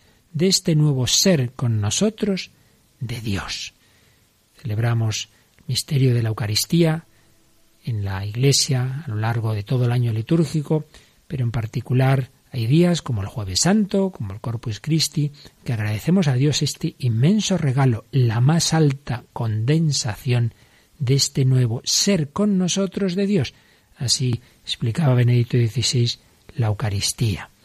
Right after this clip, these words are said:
En este momento, añadía, debemos dejarnos invadir por la alegría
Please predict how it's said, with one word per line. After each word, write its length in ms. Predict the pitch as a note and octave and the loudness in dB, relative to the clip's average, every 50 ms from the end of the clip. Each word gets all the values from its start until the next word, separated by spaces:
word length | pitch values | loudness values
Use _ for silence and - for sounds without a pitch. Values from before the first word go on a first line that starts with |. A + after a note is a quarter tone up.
| _ _ _ _ _ _ _ _ _ _ _ _ _ _ _ _ _ _ - - - - | _ _ _ _ _ _ _ _ _ _ _ _ _ _ _ _ _ _ -20 -14 -6 0
En 100 | B2+ C3+ | 2 2
este 240 | C3 - - D#3 C#3+ | 2 2 2 2 2
momento, 560 | D3 D3 D#3+ E3 E3+ D#3+ C#3 E3 D#3 D3 - _ _ _ _ - _ _ _ _ - | 4 4 4 4 4 4 2 0 -2 -4 -4 _ _ _ _ -20 _ _ _ _ -6
añadía, 640 | - B2 A2+ A#2 A#2 B2+ C3+ C#3 C#3 C3 C3+ - _ _ _ _ _ _ _ _ - | -4 -4 -2 -2 -2 0 2 2 0 0 -2 -6 _ _ _ _ _ _ _ _ -6
debemos 400 | C#3 A#2+ A2+ D#3+ F#3+ G3+ F#3+ E3+ | -4 0 2 4 4 4 2 2
dejarnos 560 | F3+ D#3+ - E3+ F3 E3 F3+ F3+ E3 - - F3 | 0 0 0 0 0 0 2 2 2 2 2 2
invadir 460 | E3 D3+ D#3 D#3 D3+ E3 E3+ D#3 - | 2 2 2 0 0 0 0 0 -2
por 340 | _ - C#3+ C3 A#2+ A#2 A#2+ | _ 0 0 0 0 0 -2
la 140 | A#2+ A2 | -2 -2
alegría 640 | A2 G#2+ G#2+ G#2+ A2 B2 D3+ G3 G#3+ G#3 G3+ G3+ - | -2 -4 -4 -4 -4 -2 0 0 0 0 -2 -4 -8